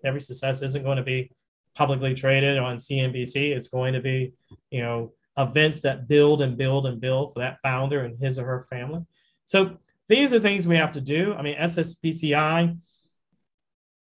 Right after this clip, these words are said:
you know, I've got colleagues, Chris Cook and Steve Bacall and others, um, who are working, you know, Fred Molnar and others who are working on making sure that we're prepared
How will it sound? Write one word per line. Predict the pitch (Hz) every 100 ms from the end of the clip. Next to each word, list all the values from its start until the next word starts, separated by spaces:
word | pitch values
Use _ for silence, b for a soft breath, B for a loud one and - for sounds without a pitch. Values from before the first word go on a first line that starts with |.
| -
you | 143
know, | 135
I've | 139 147 139
got | 151 139
colleagues, | 156 151 151 147 -
Chris | 151 147
Cook | - 151 143 139 131
and | 120 113 _ _
Steve | - - 160
Bacall | 147 - 135 135 135 139
and |
others, | 131 135 139 143 143 - -
um, | 123 123 123 _ _ _
who | 151
are | 139
working, | 127 135 139
you | 143
know, | -
Fred | 147 143
Molnar | 135 135 139 135 135
and | 127
others | 139 156 165
who | 139
are | 127
working | 117 131 139 147 139 - _ - - -
on | 139 127
making | 131 135 135 131
sure | - 139
that | 135 127
we're | 135 131
prepared | - - 139 139 143 139